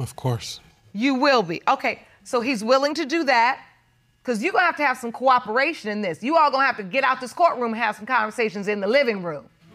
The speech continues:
Speaker 2: Resolve your legal issues so you can grow and evolve emotionally and you can come out of this emotional prison I feel like you're in.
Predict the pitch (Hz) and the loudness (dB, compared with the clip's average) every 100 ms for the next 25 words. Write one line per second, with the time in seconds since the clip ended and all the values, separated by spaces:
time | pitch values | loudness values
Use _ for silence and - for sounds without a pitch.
0 | - _ _ - 196 156 202 190 160 170 | -20 _ _ -8 -6 0 4 4 4 -2
1 | 170 175 233 320 262 208 180 165 - 147 | -4 -2 2 4 4 0 -4 -6 -8 -10
2 | 143 - - - _ _ - - 220 190 | -10 -12 -14 -20 _ _ -20 -6 -4 -2
3 | 202 - 175 156 180 220 220 185 170 156 | -4 -6 -10 -8 2 2 2 -2 -4 2
4 | 175 170 160 160 202 226 226 202 175 156 | 4 2 0 -2 2 2 2 -6 -6 -6
5 | 143 - - 175 180 196 185 175 - 247 | -10 -20 -8 -4 -2 -4 -6 -8 -2 2
6 | 220 202 180 147 165 156 - _ _ 190 | 4 2 0 -2 -6 -8 -12 _ _ 0
7 | 185 214 226 - 190 170 - 262 190 185 | 2 4 2 0 -4 -6 -2 -2 -2 -2
8 | 143 180 - 220 185 175 - 170 - 170 | -2 -4 -4 -4 0 0 0 -8 -6 -8
9 | 143 143 | -8 -14